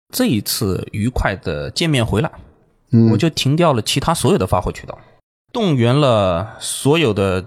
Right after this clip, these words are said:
Speaker 1: 资源，就去凑了这个六十万的纸币，
Speaker 2: 嗯。
Speaker 1: 这就给他大哥，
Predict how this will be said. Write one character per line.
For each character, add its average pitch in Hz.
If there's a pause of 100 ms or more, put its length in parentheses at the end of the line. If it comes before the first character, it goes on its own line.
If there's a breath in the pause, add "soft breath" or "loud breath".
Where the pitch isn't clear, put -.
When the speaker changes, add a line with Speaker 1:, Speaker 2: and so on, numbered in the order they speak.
(280)
Speaker 1:
资 147
源， 95 (300)
就 120
去 120
凑 160
了 107
这 113
个 82 (340)
六 147
十 135
万 151
的 120
纸 -
币， -
Speaker 2:
嗯。 -
Speaker 1:
这 120
就 123
给 -
他 113
大 127
哥， 120